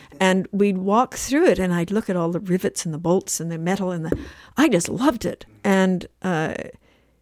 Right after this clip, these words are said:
the men couldn't get over it, this kid wandering around, 'cause he did this since I was about four. And I, I was just so excited,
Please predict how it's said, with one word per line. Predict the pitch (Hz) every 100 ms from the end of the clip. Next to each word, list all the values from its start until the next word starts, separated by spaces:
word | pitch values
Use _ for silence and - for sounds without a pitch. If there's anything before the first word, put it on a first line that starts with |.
| _ _ _ _ _ _ _ _ _ _ _ _ -
the | 226
men | 269 415
couldn't | - 214
get | 175 170
over | 214 269 160
it, | -
this | 170
kid | - - 302 220
wandering | 170 180 175 170
around, | 180
'cause | 220
he | 262
did | 240 247
this | 185
since | - 175
I | 180
was | 170
about | 156 -
four. | 226 202 175 - -
And | 175
I, | 170 _ _ _ _ _ - _ -
I | 220
was | 339 -
just | 202 -
so | - 330
excited, | 262 - 233 262 180 -